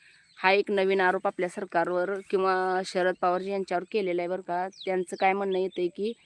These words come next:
अगोदरच आरक्षणचा मुद्दा हा एकोणीसशे साठ पासून उचलून धरण्यात आलाय, पण अगोदर का आरक्षण मिळालं नाही, आताच का आरक्षण मिळालं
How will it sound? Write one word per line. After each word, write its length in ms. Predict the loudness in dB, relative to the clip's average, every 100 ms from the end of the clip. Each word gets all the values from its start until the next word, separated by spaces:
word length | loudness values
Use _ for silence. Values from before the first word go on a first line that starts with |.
| _ -20 -20 _ _ 4
अगोदरच 500 | 8 8 8 6 2 2
आरक्षणचा 540 | 4 4 2 -2 0
मुद्दा 240 | 0 2 4
हा 60 |
एकोणीसशे 440 | 4 4 0 0 -2
साठ 260 | 4 4 4
पासून 240 | -2 0
उचलून 380 | -4 -4 -2 0
धरण्यात 380 | 0 0 0 0
आलाय, 200 | -2 -2 -2
पण 120 | 2
अगोदर 400 | 4 4 2 2
का 140 | 4
आरक्षण 360 | 4 4 -2 -2
मिळालं 220 | -2 0
नाही, 120 | 0
आताच 380 | -2 0 0 0
का 120 | 2
आरक्षण 360 | 0 0 -4 -4
मिळालं 360 | -4 -2 -4